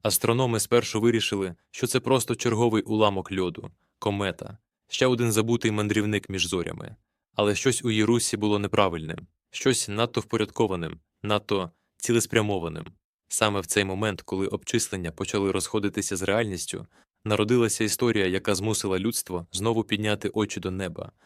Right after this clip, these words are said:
з тривогою, із благоговінням, із відчуттям, що тепер усе зміниться назавжди. Її назвали Три І Атлас. На початку все здавалося знайомим.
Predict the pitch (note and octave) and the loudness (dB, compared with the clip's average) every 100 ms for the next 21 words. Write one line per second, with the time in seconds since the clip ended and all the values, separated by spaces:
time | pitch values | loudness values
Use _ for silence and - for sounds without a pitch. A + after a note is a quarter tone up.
0 | _ - - G#2+ A2+ F2+ F2 D#2+ - _ | _ -6 0 2 4 2 0 -4 -12 _
1 | _ - A2+ G#2 G#2 G2 F#2+ F#2+ G#2+ F2+ | _ -4 -2 2 2 2 -2 -2 -2 -4
2 | E2 E2+ _ _ - A2+ G#2+ A2 A2+ G#2+ | -8 -10 _ _ -6 -4 -2 -4 -2 0
3 | F#2+ E2+ G#2+ G2 - G2+ - G2 G#2 F2+ | -2 -4 -6 -4 0 0 0 -4 -2 -2
4 | G#2 G#2 F#2 F#2+ G2+ - G2 F#2+ F#2 D#2+ | -4 -4 -6 -8 -12 -10 -4 0 0 -2
5 | - - - _ _ _ _ _ _ G#2+ | -10 -12 -16 _ _ _ _ _ _ -2
6 | A2+ C#3 A2+ B2+ A#2 A2 - A#2+ A#2 A2 | 0 2 4 4 4 2 2 4 4 2
7 | - A#2 - F2 - - _ _ G#2+ G#2+ | 0 -2 -2 -8 -8 -8 _ _ -2 0
8 | A2 B2 B2+ - A#2 - A#2 A2 A2 G#2 | 0 2 0 0 -4 0 2 4 4 4
9 | G2 G2 G2 F#2 E2+ F2 | 2 -2 -2 0 -2 -4